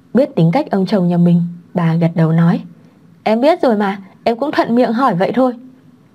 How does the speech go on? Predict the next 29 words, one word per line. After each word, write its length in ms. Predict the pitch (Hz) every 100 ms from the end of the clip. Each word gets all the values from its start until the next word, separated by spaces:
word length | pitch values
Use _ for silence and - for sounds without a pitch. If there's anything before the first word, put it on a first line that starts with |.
| _ _ -
Một 200 | 175 170
nhà 220 | 170 160
ba 180 | 165 170
người 220 | 180 175 170
thu 100 | 202
thập 220 | 214 202
đồ 180 | 202 196
vật, 160 | 196 196 - - -
bên 180 | 262 262
kia 200 | 269 254 - - -
Nguyễn 160 | 302
Miên 180 | 320 277
Man 260 | 254 233 240
cùng 200 | 226 220
Tư 120 | 247
Cảnh 300 | 285 208 160
Lâm 200 | 175 175
đã 100 | 220
sắp 160 | 302 285
rời 180 | 240 175
khỏi 220 | 220 170
quảng 180 | 202 170
trường. 300 | 170 175 170 - - - _ _ _ _ - _
"Chúng 260 | - 214 233
ta 200 | 269 269
không 160 | 285
đi 120 | 277 269
dạo 200 | 277 220
sao?" 220 | 240